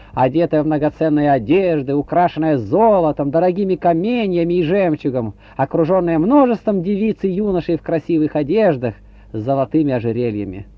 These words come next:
Она была так прекрасна лицом, что созерцанием её красоты не могли довольно насытиться светские юноши. Проходя мимо нас,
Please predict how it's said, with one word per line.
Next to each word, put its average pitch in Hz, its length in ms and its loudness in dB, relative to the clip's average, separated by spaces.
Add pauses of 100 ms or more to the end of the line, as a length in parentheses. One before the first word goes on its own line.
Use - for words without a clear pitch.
(420)
Она 156 220 0
была 143 240 0
так - 320 -2
прекрасна 175 540 0
лицом, 127 480 -4 (140)
что - 220 -6
созерцанием 156 640 -2
её 165 160 0
красоты 175 460 -4
не 170 100 -2
могли 156 320 0
довольно 160 360 0
насытиться 143 500 -4 (120)
светские 113 520 -8
юноши. 107 480 -10 (760)
Проходя 135 440 -2
мимо 151 240 -2
нас, 156 220 -2